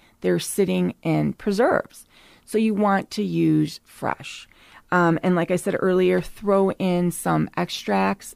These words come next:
and throw in some unsweetened applesauce to spi-, spicing up that flavor. If you're a wine drinker, question for you, red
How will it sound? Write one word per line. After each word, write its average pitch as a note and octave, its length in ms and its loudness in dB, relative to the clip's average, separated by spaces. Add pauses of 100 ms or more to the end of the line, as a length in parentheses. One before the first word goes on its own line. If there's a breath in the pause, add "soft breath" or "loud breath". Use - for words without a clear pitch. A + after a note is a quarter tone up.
and D#3+ 200 -4
throw F3 340 0
in E3 340 -2
some - 460 -6 (580 loud breath)
unsweetened F#3+ 640 0
applesauce F3 680 -2
to D3+ 80 -14
spi-, - 540 -6
spicing - 540 -6 (140)
up - 260 -10 (220)
that - 260 -12
flavor. - 480 -12 (1400 loud breath)
If - 120 -4
you're D4 120 4
a C#4+ 40 6
wine C#4 340 6
drinker, B3 540 4 (400)
question B3+ 400 0
for F#3 260 2
you, C#2+ 300 -2 (360)
red D3 400 -4